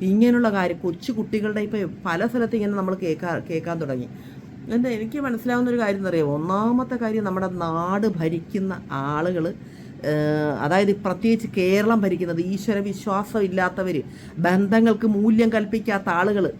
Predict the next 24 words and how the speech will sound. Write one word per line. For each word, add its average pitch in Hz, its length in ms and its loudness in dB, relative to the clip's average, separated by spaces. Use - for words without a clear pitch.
ഇങ്ങനത്തെ 233 380 4
ആളുകളൊക്കെ 233 560 4
നാട് 196 460 4
ഭരിച്ച 220 320 4
നാട് 202 320 2
മുടിഞ്ഞേ 220 540 6
പോകത്തുള്ളൂ. 165 540 0
ഇവരെയൊക്കെ 247 320 -2
ഇറക്കി 208 380 -2
വിടണം. 180 300 0
അയ്യോ, 311 260 2
നമ്മുടെ 262 320 4
നാട്ടിൽ 262 360 4
മാത്രമേ 262 360 2
ഉള്ളൂ 247 160 4
ഇങ്ങനത്തെ 240 400 2
ദുരിതങ്ങൾ 220 460 4
കൂടുതലുള്ളത്. 220 720 4
വേറെ 208 220 4
ഒരു 208 200 2
സ്ഥലത്തും 226 420 0
ഇങ്ങനെ 202 200 -2
ഇത്രയും 220 320 0
പ്രശ്നങ്ങളില്ല 185 720 -2